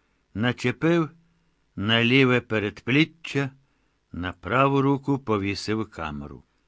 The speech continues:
Потому, вдаючи безтурботність, але в той же час придивляючись до всіх, хто вертівся поруч, підійшов до телефонної будки.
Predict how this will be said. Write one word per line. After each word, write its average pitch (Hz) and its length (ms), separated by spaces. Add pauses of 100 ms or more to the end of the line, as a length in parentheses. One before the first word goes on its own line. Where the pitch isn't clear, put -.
(160)
Потому, 165 500
вдаючи 113 560
безтурботність, 113 1200 (460)
але 95 260
в 95 80
той 101 220
же 90 160
час 107 420
придивляючись 104 1080
до 95 140
всіх, 113 380
хто 101 240
вертівся 95 680
поруч, 135 500 (560)
підійшов 123 800
до 95 200
телефонної 95 800
будки. 76 420